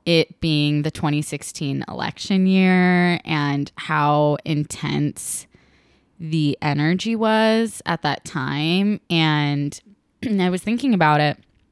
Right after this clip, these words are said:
and I was like, "Wow, that was actually pretty crazy that I had the opportunity of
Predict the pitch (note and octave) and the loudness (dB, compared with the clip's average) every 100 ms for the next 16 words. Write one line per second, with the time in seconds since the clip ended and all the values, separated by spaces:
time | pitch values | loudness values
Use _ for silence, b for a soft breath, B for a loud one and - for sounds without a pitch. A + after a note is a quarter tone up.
0 | _ _ _ _ - - F3 D#3 D#3 F#3 | _ _ _ _ -18 -8 -2 0 0 -4
1 | - E3+ E3 D#3 D#3+ - A#3+ B3 E3 E3 | -2 0 2 2 0 0 0 2 0 -2
2 | - F3 E3 D#3+ D#3 b b b b b | -4 -2 -2 -2 -8 b b b b b
3 | _ - - F#3+ C#4 - - D#3 D#3 F#3 | _ -14 -6 -4 -4 -6 -2 0 0 -2
4 | G#3+ A3 D#3+ D3+ D3 D3+ D3 - _ - | -2 0 0 2 2 0 -2 -8 _ -20
5 | _ D#3 D#3 D#3 D#3 E3 D3+ D3 D3+ - | _ -2 0 -2 0 0 0 -2 -8 -6
6 | C#3+ D3+ D3 D3 D3 - D3 C#3+ C#3 C#3 | -4 -4 -4 -4 -4 -2 0 0 0 -2
7 | C#3+ - | -8 -18